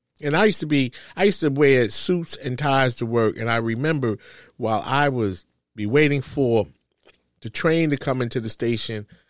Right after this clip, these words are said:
I used to stand very still. I didn't even breathe, because if you breathed, it was so hot in those subway stations, you would break out into sweat. So I would just stand still,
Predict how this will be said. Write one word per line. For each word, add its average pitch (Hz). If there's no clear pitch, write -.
I 147
used 151
to 131
stand 135
very 170
still. 135
I 143
didn't 175
even 143
breathe, 143
because 139
if 135
you 135
breathed, 160
it 143
was 135
so 202
hot 196
in 135
those 131
subway 135
stations, 135
you 156
would 113
break 151
out 127
into 107
sweat. -
So -
I 151
would 143
just -
stand 165
still, 165